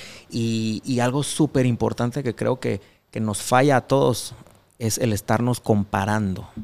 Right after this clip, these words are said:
Todo el tiempo estamos viendo qué tiene puesto el otro, qué carro tiene, qué hizo, qué no hizo, eh, por qué le salió esto. Brother, hay que alegrarse por las, por los éxitos de los demás. Y si vos tenés fracasos, no justifiques tus fracasos chingando al otro.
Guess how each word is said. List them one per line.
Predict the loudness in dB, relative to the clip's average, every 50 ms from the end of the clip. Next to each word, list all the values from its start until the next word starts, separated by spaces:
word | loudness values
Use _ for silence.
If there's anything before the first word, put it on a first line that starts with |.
| -16 -18 _ _ _ _ _ _ _ _ _ _ _ _ _ _ _ _ 0
Todo | 4 6 6 6
el | 6 4
tiempo | 2 0 -2 -2 0 -2 -4
estamos | -2 -2 0 0 0 0
viendo | 0 0 0 0 -2 -4 -6 -8 -20 -20 -20 -20 -20 _ -10
qué | -8 -8
tiene | -6 -6 -6 -6 -6
puesto | -8 -10 -12 -10 -8 -8
el | -8 -8
otro, | -8 -8 -4 -2 -4 -2 -2
qué | -2 -2
carro | 2 2 2 2 2 0
tiene, | 0 0 2 2 2 2 0
qué | 0 0 0 2
hizo, | 2 0 0 -2 -2 -4 -2
qué | 0 0
no | 2 2 4 4
hizo, | 2 2 2 4 4 4 4 4 0 -8 -20 -20 -20 -12 -4
eh, | 0 2 2 4 2 2 4
por | 2 2 4
qué | 4 2 4
le | 4 4
salió | 2 2 2 2 2 0
esto. | 0 -2 -4 -6 -6 -6 -6 -8 -14 _ _ _ _ _ _ _ _ _ _ _ _ _
Brother, | -10 -2 0 2 4 4 4 2 0 -4 -10 -16 _ _ _ _ _ -16
hay | -12 -6
que | -4 -2
alegrarse | 0 0 0 2 2 2 2 2 2 0 -2 -4 -4 -4 -6 _ _ _ _ _ 0
por | 2 4 6
las, | 6 4 4 0
por | -2 -2
los | -2 -2 0 0
éxitos | -2 -2 -4 -6 -4 -2
de | -2 0
los | 0 2 2
demás. | 2 4 4 4 2 0 -2 -6 _ _ _ _ _ _ _ _ _ _
Y | -10 -8 -6
si | -4 -2 2
vos | 2 2 4
tenés | 4 4 4 4 4
fracasos, | 4 4 4 2 0 0 2 2 2
no | 0 0
justifiques | -2 -4 -6 -6 -6 -6 -6 -6 -4 -2 -2 -2 -2
tus | -2 -6 -4
fracasos | -4 -4 -4 -2 -2 -2 -2 -4 -6
chingando | -6 -4 -4 -4 -4 -4 -4
al | -4 -4
otro. | -6 -6 -8 -12